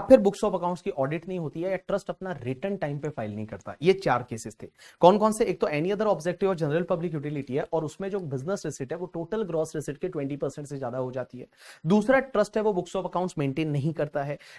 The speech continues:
या books of accounts की वो ऑडिट नहीं कराता है करके, ठीक है। या फिर वो जो ट्रस्ट है वो रिटर्न टाइम पे फाइल नहीं करता है, तो उसको exemption eleven ट्वेल्व का नहीं मिलेगा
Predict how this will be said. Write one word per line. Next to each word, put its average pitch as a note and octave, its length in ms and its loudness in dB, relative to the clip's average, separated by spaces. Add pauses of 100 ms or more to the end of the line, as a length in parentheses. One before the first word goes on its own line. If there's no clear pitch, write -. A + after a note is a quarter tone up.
या F#3 120 12
books F#3+ 240 0
of G3+ 140 0
accounts F#3 240 -4
की - 100 -8
वो F#3 240 -6
ऑडिट D3 340 -2
नहीं E3 220 -2
कराता D3 380 -4
है C#3+ 140 -4
करके, C#3+ 240 -4
ठीक E3+ 160 0
है। F3+ 80 6 (240)
या D#3+ 260 8 (100)
फिर B3 300 12
वो E3+ 160 8
जो G#3 120 4
ट्रस्ट F#3+ 400 2
है D3+ 140 4 (180)
वो E3+ 100 4
रिटर्न D3+ 320 -2
टाइम E3+ 220 -4
पे E3+ 80 -8
फाइल C3+ 260 -4
नहीं D#3 100 -6
करता C#3 260 -8
है, D3+ 60 -4
तो F#3 80 -6
उसको F#3 340 -8
exemption E3 580 -4
eleven D3 240 -2
ट्वेल्व C3+ 180 -4
का D#3 120 -8
नहीं A#2+ 140 -4
मिलेगा G2 320 -10